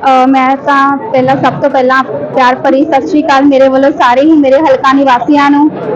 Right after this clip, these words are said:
ਤੇ ਜਿਹੜੇ ਅੱਜ ਇੱਥੇ ਸਮਾਂ ਕੱਢ ਕੇ ਆਏ ਨੇ, ਮੈਂ ਉਹਨਾਂ ਦੀ ਤਹਿ ਦਿਲੋਂ ਧੰਨਵਾਦੀ ਹਾਂ। ਇਹ ਜਿਹੜਾ ਉਪਰਾਲਾ ਸਾਡੇ ਹਲਕੇ ਦੀ ਐਗਰੀਕਲਚਰ ਡਿਪਾਰਟਮੈਂਟ ਟੀਮ ਵੱਲੋਂ ਕੀਤਾ ਗਿਆ ਹੈ, ਬਹੁਤ ਹੀ ਵਧੀਆ ਉਪ-, ਉਪਰਾਲਾ ਹੈ, ਕਿਉਂਕਿ ਸਾਡੀ ਆਮ ਆਦਮੀ ਪਾਰਟੀ ਦੀ ਸਰਕਾਰ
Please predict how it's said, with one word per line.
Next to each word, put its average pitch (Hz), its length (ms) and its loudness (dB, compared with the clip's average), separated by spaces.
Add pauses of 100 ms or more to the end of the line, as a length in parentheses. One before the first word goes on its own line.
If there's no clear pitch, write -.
(180)
ਤੇ 294 120 0
ਜਿਹੜੇ 285 400 2
ਅੱਜ 269 160 -2
ਇੱਥੇ 285 520 2
ਸਮਾਂ 285 280 -2
ਕੱਢ 294 240 -2
ਕੇ 349 120 -2
ਆਏ 285 180 2
ਨੇ, 285 160 2
ਮੈਂ 285 120 2
ਉਹਨਾਂ 277 160 0
ਦੀ 285 180 0
ਤਹਿ 269 200 0
ਦਿਲੋਂ 285 200 2
ਧੰਨਵਾਦੀ 294 580 0
ਹਾਂ। 294 200 2 (400)
ਇਹ 330 180 2
ਜਿਹੜਾ 302 240 2
ਉਪਰਾਲਾ 294 480 2
ਸਾਡੇ 285 300 0
ਹਲਕੇ 285 300 0
ਦੀ 285 80 2
ਐਗਰੀਕਲਚਰ 277 960 2 (180)
ਡਿਪਾਰਟਮੈਂਟ 285 600 2
ਟੀਮ 285 220 2
ਵੱਲੋਂ 285 160 2
ਕੀਤਾ 285 320 0
ਗਿਆ 285 160 2
ਹੈ, 302 140 2
ਬਹੁਤ 262 320 2
ਹੀ 311 80 2
ਵਧੀਆ 262 280 2
ਉਪ-, - 260 -2
ਉਪਰਾਲਾ 285 480 2
ਹੈ, 285 120 4
ਕਿਉਂਕਿ 302 540 0
ਸਾਡੀ 277 280 0
ਆਮ 269 220 2
ਆਦਮੀ 269 260 0
ਪਾਰਟੀ 277 440 0 (340)
ਦੀ 294 80 2
ਸਰਕਾਰ 294 560 2